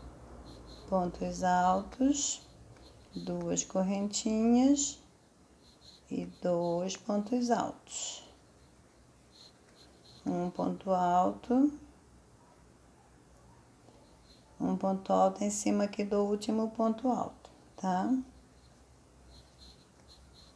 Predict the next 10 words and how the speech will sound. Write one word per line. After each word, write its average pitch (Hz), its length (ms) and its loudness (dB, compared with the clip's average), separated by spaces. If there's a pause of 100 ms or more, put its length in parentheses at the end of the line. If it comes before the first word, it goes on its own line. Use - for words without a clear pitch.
(800)
Vou 175 140 -2
fazer 170 580 0 (480)
uma, 185 840 0 (160)
duas, 170 880 0 (120)
três 160 440 2
correntinhas, 170 1200 -2 (360)
virei 196 760 4
o 180 60 0
meu 165 180 0
trabalho 170 1300 2